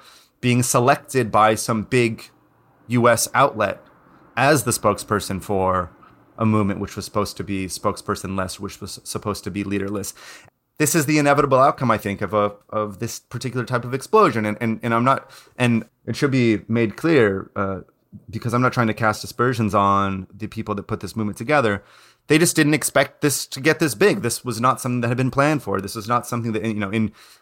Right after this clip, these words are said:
on January fifteenth, twenty eleven, the people that were about to organize a protest on the fifteenth did not expect the explosion that ultimately came. And so opportunities and challenges,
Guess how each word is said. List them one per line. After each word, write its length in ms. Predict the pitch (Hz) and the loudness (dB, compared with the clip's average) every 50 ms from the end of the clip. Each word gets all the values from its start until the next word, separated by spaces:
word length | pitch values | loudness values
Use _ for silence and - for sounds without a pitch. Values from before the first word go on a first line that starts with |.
| _ - - | _ -10 -2
on 160 | - 127 127 | 0 2 2
January 500 | 120 147 147 151 156 151 147 143 139 131 | 2 2 2 2 2 2 4 4 4 2
fifteenth, 520 | 127 - 131 - - - 185 196 190 - - | 2 -2 -4 -4 -2 -2 -2 -2 -2 -4 -4
twenty 220 | - 123 117 117 | -2 0 0 0
eleven, 280 | 117 143 170 170 135 117 | 0 0 0 0 0 -2
the 80 | 107 | -4
people 280 | 101 - 127 110 113 107 | -4 -6 -6 -4 -4 -4
that 180 | 104 104 90 92 | -4 -4 -6 -2
were 260 | 107 107 107 104 101 | 0 4 4 4 4
about 280 | 104 95 110 110 110 | 2 4 4 2 2
to 60 | - - | 2 -2
organize 600 | - 107 107 101 104 104 101 98 95 98 95 - | -2 -2 -2 -2 -2 -4 -4 -4 -6 -8 -8 -8
a 80 | 92 - | -10 -6
protest 400 | - 104 98 - 101 95 - 101 | -6 -6 -4 -4 -6 -6 -6 -6
on 60 | 101 | -8
the 80 | 98 | -8
fifteenth 440 | - - 110 - - 165 139 101 - _ _ _ _ _ _ _ | -8 -10 -10 -4 -2 -2 -2 -2 -4 _ _ _ _ _ _ _
did 120 | - 135 120 | 0 0 2
not 240 | 117 120 123 123 131 | 4 4 4 4 4
expect 680 | 143 - - - - - - - 196 208 - - - | 2 -2 -4 -6 -6 -2 0 0 0 0 0 -6 -4
the 100 | - 123 | -2 -2
explosion 480 | 110 - - - 110 101 104 95 104 104 | -2 -2 -6 -6 -4 -4 -2 -2 -2 -4
that 80 | 101 | -4
ultimately 460 | 98 101 - - 107 98 - - 101 101 | -4 -4 -6 -6 -8 -8 -8 -10 -12 -8
came. 320 | - 107 98 92 87 - | -4 -4 -4 -4 -6 -6
And 160 | - 110 107 - | -6 -6 -4 -2
so 320 | - 120 113 110 110 - - - - - _ _ _ _ | 2 2 4 4 2 0 -4 -14 -20 -20 _ _ _ _
opportunities 640 | - 120 120 135 120 - 143 127 117 117 120 113 101 | 2 2 2 2 0 0 0 2 2 2 0 0 0
and 140 | 117 110 101 | -2 -2 0
challenges, 720 | - 107 104 110 110 107 98 107 107 104 101 - - | 2 2 4 4 2 2 2 2 2 2 0 -2 -6